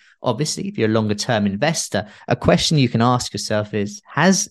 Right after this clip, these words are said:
anything changed for the reason I got in?" You can't always have, of course,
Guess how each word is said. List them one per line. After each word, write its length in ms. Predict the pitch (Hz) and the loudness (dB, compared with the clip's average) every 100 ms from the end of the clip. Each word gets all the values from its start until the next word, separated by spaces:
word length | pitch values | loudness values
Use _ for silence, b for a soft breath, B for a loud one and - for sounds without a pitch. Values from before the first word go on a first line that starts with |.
| _ | _
anything 500 | 117 104 101 113 120 | -4 -2 -4 -6 -8
changed 560 | - - 110 95 92 101 | -8 -2 0 0 -4 -6
for 100 | - | -2
the 100 | 110 | -2
reason 480 | 113 123 131 117 113 | 2 4 4 2 2
I 160 | 110 104 | 2 0
got 240 | 107 95 | -2 -4
in?" 240 | 104 - - b b b _ _ | -6 -8 -16 b b b _ _
You 140 | 120 110 | -10 -6
can't 320 | - 165 202 | 2 4 4
always 380 | 156 135 113 101 | 4 4 4 2
have, 260 | 135 107 | -2 -2
of 80 | - | -6
course, 340 | - 87 101 | -10 -6 -4